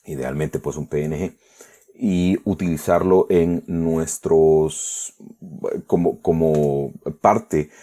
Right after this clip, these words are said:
de los efectos que le vamos a dar en Blender o en el,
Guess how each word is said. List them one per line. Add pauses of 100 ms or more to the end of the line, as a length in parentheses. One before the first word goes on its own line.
(140)
de
los
efectos
que
le
vamos
a
dar (100)
en
Blender
o
en (680)
el,